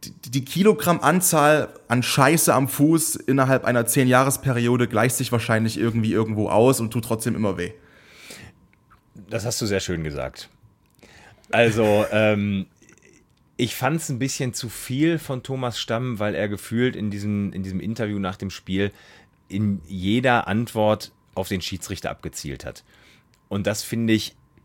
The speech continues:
Speaker 2: wird der Sache nicht gerecht, wenn du dich so präsentierst wie Dynamo in den letzten dreizehn Minuten. Also du machst dieses Eigentor, was einfach ein super bitterer Moment ist, und danach macht, äh, macht Heidenheim in der Schlussphase nach der siebenundachtzigsten Minute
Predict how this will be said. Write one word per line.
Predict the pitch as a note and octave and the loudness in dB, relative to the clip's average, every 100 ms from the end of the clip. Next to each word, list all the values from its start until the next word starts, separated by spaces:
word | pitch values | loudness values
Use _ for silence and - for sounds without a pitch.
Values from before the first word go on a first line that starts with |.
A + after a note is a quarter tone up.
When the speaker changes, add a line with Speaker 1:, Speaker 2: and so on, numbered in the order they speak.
| _ E2 | _ -18
Speaker 2:
wird | F2 E2+ A#2 | -8 2 4
der | A2+ F2+ | 4 2
Sache | G#2+ B2+ | 0 2
nicht | A2+ A2+ - | 2 0 -2
gerecht, | F#2+ G2 B2 - - E2+ | 0 2 0 -4 -12 -2
wenn | G2 A2 A2 | 2 2 4
du | A2 G#2+ G#2+ F#2 | 4 6 4 2
dich | E2 - | -2 -4
so | G2+ G2+ | -4 -4
präsentierst | A2 F#2+ F#2 G2+ F#2 G2 | -4 -6 -6 -6 -6 -6
wie | |
Dynamo | F#2 F2+ F2 F#2+ D#2+ | -4 -2 -2 -2 -4
in | |
den | E2+ | -4
letzten | E2 D#2+ - | -6 -8 -10
dreizehn | D#2 D2+ - D#2+ | -6 -6 -6 -8
Minuten. | D2+ D2 D#2 - - - - - - | -6 -6 -8 -10 -18 -20 -20 -18 -6
Also | E2 F2 F2 D#2+ C2 C#2 | -2 0 0 0 -6 -6
du | F#2+ | -4
machst | G2+ A#2 | -2 -4
dieses | G#2+ - | -6 -4
Eigentor, | F#2+ G#2+ A#2+ A#2 A#2+ A2+ A2+ G2 | 0 0 0 -2 2 6 4 2
was | G2 F#2+ | -4 -6
einfach | F#2+ G2 G#2 | -6 -8 -6
ein | G2 | -6
super | G#2 G#2+ | -2 -2
bitterer | F#2 G#2+ G2+ F#2+ | -2 -4 -2 -2
Moment | F#2+ F#2+ G#2 E2+ | 0 0 0 -2
ist, | G2+ - - - - - | -4 -6 -16 -20 -18 -4
und | G2+ | 0
danach | F#2+ F2+ F#2+ G2 | 2 4 2 2
macht, | F#2 F2+ - - | -2 -2 -6 -4
äh, | F#2 F2+ F2 | -2 -2 -4
macht | E2+ - | -8 -6
Heidenheim | E2+ F#2+ G2 F#2 F#2 | -2 0 0 0 0
in | F2+ | 0
der | E2+ | -2
Schlussphase | - A2 - F2 F#2 F#2 | -2 -6 -2 -2 0 -2
nach | F#2 | -2
der | G2 | -4
siebenundachtzigsten | F#2 F#2+ D#2+ - G2 - | -6 -6 -8 -10 -12 -6
Minute | F#2 F#2 G2+ G2 | -4 -4 -4 -4